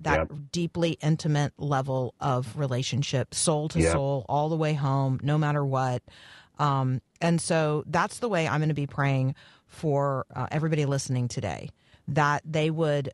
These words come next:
Speaker 1: not only recognize that we live in these concentric circles of friendship, and recognize maybe where they are in, in their relationships with others in terms of these circles, um, but also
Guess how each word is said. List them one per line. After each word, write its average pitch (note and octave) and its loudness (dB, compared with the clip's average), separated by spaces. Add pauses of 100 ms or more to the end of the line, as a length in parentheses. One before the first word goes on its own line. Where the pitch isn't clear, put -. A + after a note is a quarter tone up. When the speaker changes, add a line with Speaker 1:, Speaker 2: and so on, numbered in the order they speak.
(120)
Speaker 1:
not D#3 2
only F#3 0
recognize D#3+ 0
that D3 -2
we C#3+ -2
live D3+ 0
in E3 0
these D#3+ 2
concentric D#3 0
circles E3 -2
of D3 -2
friendship, D#3+ 0 (480)
and D#3 2
recognize D#3 0
maybe D3 2
where C#3+ 0
they D3 0
are D#3 0
in, D3 0
in D#3 0
their C#3+ 2
relationships C#3+ -2
with D3+ 0
others E3 0
in C3+ 0
terms C#3+ -2
of D#3+ 0
these F3 0
circles, F3+ -2 (460)
um, D#3+ 4
but F3+ 0
also G#3 0